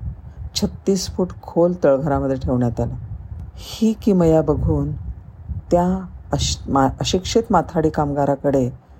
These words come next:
कुत्सितपणे बघणारे सगळे इंजिनियर चाट पडून गेले आणि एका शिक्षित अडाणी माणसाला जे जमलं, ते आपल्याला सुचलं सुद्धा कसं नाही, म्हणून तो जर्मन तंत्रज्ञ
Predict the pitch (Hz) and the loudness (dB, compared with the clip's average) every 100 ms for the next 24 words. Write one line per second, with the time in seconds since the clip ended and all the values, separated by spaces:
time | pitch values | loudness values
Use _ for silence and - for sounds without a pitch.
0 | - - 165 - - 180 - 180 170 160 | -12 -2 -2 0 -2 -2 0 2 2 2
1 | 143 151 151 147 143 131 151 151 135 139 | 2 2 2 2 -2 0 2 2 2 0
2 | 139 139 135 - - - - - - 147 | 2 0 0 -6 -12 -12 -12 -2 0 0
3 | - - 131 127 123 - 127 - - - | -2 -2 0 2 0 0 -2 -4 -6 -8
4 | - - - - - - - - 175 190 | -12 -10 -6 -6 -6 -6 -6 -2 2 4
5 | 180 185 175 156 - - - 214 - - | 4 2 2 0 -2 0 2 2 0 0
6 | 147 151 185 202 185 156 - 160 156 156 | 4 4 4 4 2 0 0 2 2 2
7 | 160 160 147 135 127 123 - - - - | 2 2 2 2 0 -2 -10 -18 -8 0
8 | 185 143 - 160 196 240 226 - 170 - | 2 0 2 2 4 2 0 -2 -2 2
9 | 220 240 220 190 208 180 180 160 139 123 | 2 2 0 2 2 2 2 2 2 0
10 | - - - - - 175 165 165 160 151 | -4 -14 -16 -18 -6 0 2 4 2 4
11 | 147 139 139 135 135 131 131 131 | 4 4 0 0 0 2 0 -2